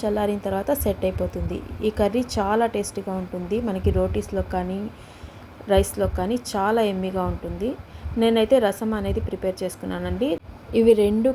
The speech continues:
కూడా నేను రసంలోకే సర్వ్ చేసుకున్నాను. ఎంతో ఎమ్మీగా ఉంటుంది. ఇదే కర్రీని మనం సాయంత్రం చపాతీల్లో కానీ, రోటీల్లో కానీ బాగా ఎంజాయ్ చేసి అయితే తినొచ్చు. ఒకసారి ఖచ్చితంగా ట్రై చేయండి. నాకైతే ఇంకో స్టవ్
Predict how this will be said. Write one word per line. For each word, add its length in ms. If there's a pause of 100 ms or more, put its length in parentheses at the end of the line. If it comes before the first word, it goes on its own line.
కూడా 180 (100)
నేను 200 (520)
రసంలోకే 640 (440)
సర్వ్ 300
చేసుకున్నాను. 500 (160)
ఎంతో 280 (140)
ఎమ్మీగా 360 (100)
ఉంటుంది. 400 (1000)
ఇదే 180 (100)
కర్రీని 320 (100)
మనం 180 (160)
సాయంత్రం 440
చపాతీల్లో 500 (120)
కానీ, 180 (100)
రోటీల్లో 380 (140)
కానీ 260 (640)
బాగా 360 (560)
ఎంజాయ్ 360
చేసి 220
అయితే 180 (220)
తినొచ్చు. 380 (240)
ఒకసారి 360 (100)
ఖచ్చితంగా 600
ట్రై 120 (140)
చేయండి. 340 (580)
నాకైతే 360 (140)
ఇంకో 260
స్టవ్ 200